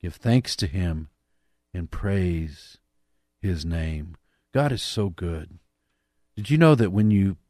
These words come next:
worship the Lord, when you give him praise, when you sing out loud at church and you praise him, and,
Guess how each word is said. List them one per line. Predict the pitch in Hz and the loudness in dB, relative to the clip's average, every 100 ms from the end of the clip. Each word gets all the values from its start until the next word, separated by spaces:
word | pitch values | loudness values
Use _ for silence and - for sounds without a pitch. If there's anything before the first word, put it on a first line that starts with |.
| _ _ | _ _
worship | 113 - 113 - | 2 2 -4 -2
the | 95 | 0
Lord, | 92 104 110 107 - | 4 4 4 0 -2
when | 104 | 2
you | 95 | 2
give | 78 117 113 | 4 2 4
him | 123 107 | 2 4
praise, | - 107 110 113 - | 4 6 4 2 0
when | 95 | -2
you | 92 | 0
sing | - - - 123 123 117 | 0 0 2 4 4 4
out | 113 - | 0 0
loud | 107 110 107 | 0 2 0
at | - | -2
church | - 113 110 104 - | -4 0 0 -2 -8
and | 78 80 | -10 -10
you | |
praise | - - 131 131 113 113 | -10 0 4 4 4 2
him, | 104 | 0
and, | 87 82 | 0 -4